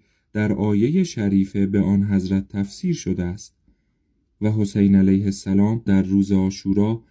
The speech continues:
نتوانست به اطعام نمودن گرسنگان که عبادتی بس بزرگ است بپردازد، چرا که روز عاشورا نه تنها روز تشنگی بود،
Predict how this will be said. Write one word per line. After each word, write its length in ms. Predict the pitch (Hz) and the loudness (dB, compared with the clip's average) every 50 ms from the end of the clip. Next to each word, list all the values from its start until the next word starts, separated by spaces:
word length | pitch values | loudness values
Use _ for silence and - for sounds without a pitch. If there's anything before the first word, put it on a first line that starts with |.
| _ _ _ _ - 156 | _ _ _ _ -6 -2
نتوانست 840 | 165 190 196 180 151 110 101 98 95 92 95 92 90 87 - - | 0 0 2 0 0 2 2 2 4 4 4 2 0 -2 -6 -4
به 160 | - 101 98 | 0 0 0
اطعام 480 | 98 98 - - 101 104 101 98 98 98 | 0 0 -4 -4 -2 2 4 6 6 6
نمودن 480 | 98 98 98 98 92 107 113 147 160 | 6 6 6 6 4 2 0 0 0
گرسنگان 800 | 143 127 107 101 98 98 - - 98 98 95 98 98 98 101 104 - _ _ _ _ _ _ | 0 2 2 2 2 0 -2 -2 -2 0 2 2 2 2 2 0 -4 _ _ _ _ _ _
که 120 | - - 101 | -4 -2 0
عبادتی 720 | - 107 107 98 101 98 98 95 101 98 98 - - 101 | 2 2 2 4 4 4 4 4 2 0 0 -2 -4 -2
بس 280 | 95 98 98 98 98 - - | 0 0 0 -2 -2 -4 -4
بزرگ 400 | 101 98 95 98 95 95 90 98 | -4 0 0 0 0 0 -2 -2
است 320 | 92 92 95 - - - | -4 -4 -4 -8 -10 -8
بپردازد، 760 | - 160 156 - 98 90 85 85 90 90 85 87 90 90 - _ _ _ _ _ _ _ _ _ _ _ _ _ _ | -8 -6 -6 -4 -4 -4 -4 -4 -4 -4 -4 -6 -6 -8 -10 _ _ _ _ _ _ _ _ _ _ _ _ _ _
چرا 320 | - - 110 101 104 101 98 | -2 0 2 4 4 4 2
که 160 | 98 - 104 | 2 0 2
روز 260 | 101 101 101 98 95 | 4 4 4 6 4
عاشورا 680 | 98 95 98 95 98 - - 98 98 101 104 107 110 - _ _ _ _ _ - - | 4 4 4 2 -2 -2 -2 0 0 2 0 0 -4 -10 _ _ _ _ _ -6 -2
نه 160 | 123 151 175 | 0 2 2
تنها 440 | 180 196 190 165 127 110 104 101 101 | 2 2 2 2 2 2 4 4 6
روز 240 | 98 98 98 95 | 6 6 4 4
تشنگی 680 | 98 92 - 104 98 98 - - 98 95 92 120 143 156 | 2 0 0 -2 -4 -4 -4 -2 -2 -2 -2 -2 -4 -2
بود، 320 | 131 110 101 104 104 - | 0 0 0 0 0 -2